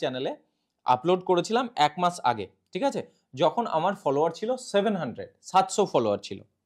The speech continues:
ঠিক আছে? এবং এই মুহূর্তে আমার এই সেম Instagram পেজে ফলোয়ার হলো, আহ, ফোরটিন টোয়েন্টি থ্রি, চোদ্দোশো তেইশ। এবং যদি প্রফেশনাল ড্যাশবোর্ডে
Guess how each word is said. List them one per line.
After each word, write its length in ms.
ঠিক 160
আছে? 120
এবং 120
এই 160
মুহূর্তে 280
আমার 180
এই 80
সেম 180
Instagram 440
পেজে 200
ফলোয়ার 400
হলো, 160
আহ, 220
ফোরটিন 380
টোয়েন্টি 280
থ্রি, 100
চোদ্দোশো 340
তেইশ। 260
এবং 120
যদি 140
প্রফেশনাল 640
ড্যাশবোর্ডে 540